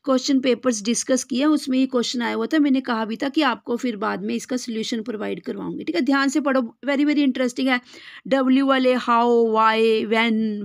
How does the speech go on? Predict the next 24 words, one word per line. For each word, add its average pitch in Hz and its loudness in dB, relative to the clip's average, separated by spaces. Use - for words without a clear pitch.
where, 226 2
इंग्लिश 233 0
में 247 -2
करते 247 -4
हो 311 0
ना 370 2
आप 330 -2
लोग, 240 0
ये 240 -2
वही 226 -2
वाले 226 -6
तो 240 -10
हैं। 226 -12
ठीक 294 -2
है, 349 0
समाचार 294 2
लेखन 320 2
के 254 2
छः, 285 2
छः 302 2
कंकारों 254 2
का 302 0
वर्णन 214 0
कीजिए। 196 -4